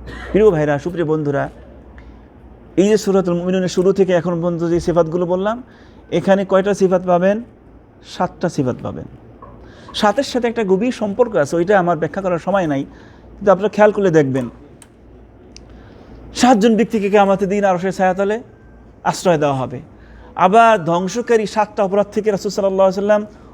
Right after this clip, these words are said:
উম্মতকে সতর্ক করেছেন। সূরাতুল ফাতিহার আয়াতের সংখ্যা সাত। সবটা আব-,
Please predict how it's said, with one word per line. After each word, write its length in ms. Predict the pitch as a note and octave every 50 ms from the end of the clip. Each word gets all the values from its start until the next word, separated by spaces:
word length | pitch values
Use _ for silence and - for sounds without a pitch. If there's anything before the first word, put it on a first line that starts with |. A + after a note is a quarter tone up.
| -
উম্মতকে 540 | - F3 F3+ F#3 F#3+ G3 F#3+ - G#3+ G#3+ A#3 B3+ - - - - - - - - -
সতর্ক 380 | - - G#3 F#3+ F#3+ G#3 G3 G3
করেছেন। 440 | F3+ F#3+ D#3+ D#3 - D#3 B2 G#2+ B2 - - - - - -
সূরাতুল 460 | - A3+ A#3+ A#3 A#3 G3+ A3 G#3+ F#3+
ফাতিহার 480 | G3+ G3 G3 G3 G3+ F#3+ F3 F#3+ F#3+
আয়াতের 300 | - F#3+ G3 G3 F3+ G3
সংখ্যা 460 | F3+ - G3+ G3 F#3 F#3 G#3 G3+ G#3+ - - - - - - -
সাত। 240 | - - G3 E3 - - - - - - - -
সবটা 640 | - - - G#3+ A3 A3+ A3 - - A#3+ A#3+ A3+ A3
আব-, 120 | G#3 F#3+